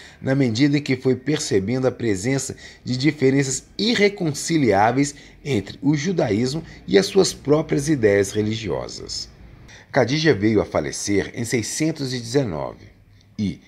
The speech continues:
em seiscentos e vinte e dois, Maomé se viu obrigado a abandonar Meca, em função do agravamento das suas convicções, que afrontavam parte da população local,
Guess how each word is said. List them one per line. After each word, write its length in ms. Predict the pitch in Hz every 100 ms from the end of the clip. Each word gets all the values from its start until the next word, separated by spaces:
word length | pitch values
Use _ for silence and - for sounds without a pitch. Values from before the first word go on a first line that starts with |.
| -
em 100 | 113
seiscentos 600 | 110 95 - 156 156 92
e 20 | 82
vinte 200 | 80 69
e 60 |
dois, 440 | 64 85 143 139 - - - -
Maomé 400 | - 160 127 127
se 160 | 135 143
viu 180 | 123 147
obrigado 580 | 151 160 104 110 113 120
a 140 | 117
abandonar 640 | 110 123 123 113 113 135
Meca, 440 | 98 69 64 - - - - -
em 100 | 208
função 320 | 185 160 180
do 100 | 170
agravamento 800 | 180 160 170 165 104 120 147 143
das 160 | 110 104
suas 220 | 117 110
convicções, 800 | 120 110 117 - - 60 60 - - - - -
que 140 | 139
afrontavam 840 | 151 - 151 101 - 95 92 87 - -
parte 340 | 156 156 139
da 120 | 135
população 720 | 143 143 - 139 131 - 123
local, 480 | 131 139 - 64 55